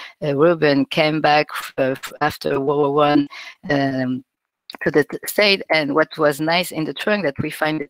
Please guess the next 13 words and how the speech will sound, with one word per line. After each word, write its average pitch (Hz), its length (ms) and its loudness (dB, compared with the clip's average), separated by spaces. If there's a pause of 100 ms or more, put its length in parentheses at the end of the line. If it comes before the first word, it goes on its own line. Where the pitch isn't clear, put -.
ticket 147 600 -4
of 147 220 0
this, 147 360 -8
uh, 139 120 -2
same, 147 420 0
uh, 131 160 -2
trip, - 340 -6
which 156 220 -8
is - 400 -4
pretty 165 240 -2
nice 151 260 0
to - 140 -12
see. 135 320 -4